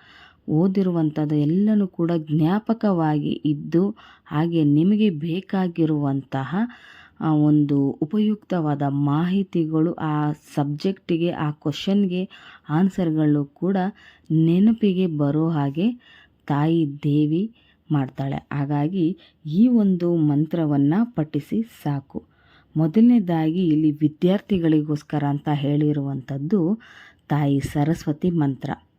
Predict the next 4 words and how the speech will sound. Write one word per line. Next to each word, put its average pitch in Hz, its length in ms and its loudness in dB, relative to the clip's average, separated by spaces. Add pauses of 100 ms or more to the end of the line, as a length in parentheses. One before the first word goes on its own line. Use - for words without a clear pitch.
(1120)
"ಯಾ 160 340 0 (420)
ದೇವಿ 156 440 2 (380)
ಸರ್ವಭೂತೇಷು 165 1400 0 (640)
ವಿದ್ಯಾರೂಪೇಣ 180 1400 0